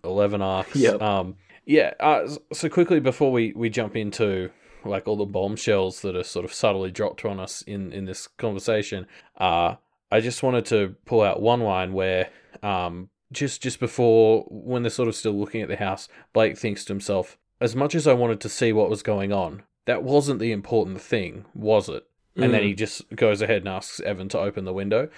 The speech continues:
Speaker 1: So there's this, there's this moment where he hesitates. He thinks, This isn't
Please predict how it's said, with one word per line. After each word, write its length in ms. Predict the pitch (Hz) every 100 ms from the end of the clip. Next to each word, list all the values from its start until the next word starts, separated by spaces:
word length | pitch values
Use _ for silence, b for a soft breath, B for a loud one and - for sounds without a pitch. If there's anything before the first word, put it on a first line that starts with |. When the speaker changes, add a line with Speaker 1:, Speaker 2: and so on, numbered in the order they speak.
| B B
Speaker 1:
So 140 | 127
there's 220 | 120 120
this, 200 | 123 120 -
there's 200 | 135 123
this 140 | 127
moment 340 | 151 170 131
where 120 | 107 107
he 80 |
hesitates. 500 | 113 113 104 104 95
He 100 | 104
thinks, 280 | 104 104 -
This 200 | 135 139
isn't 300 | 170 208 202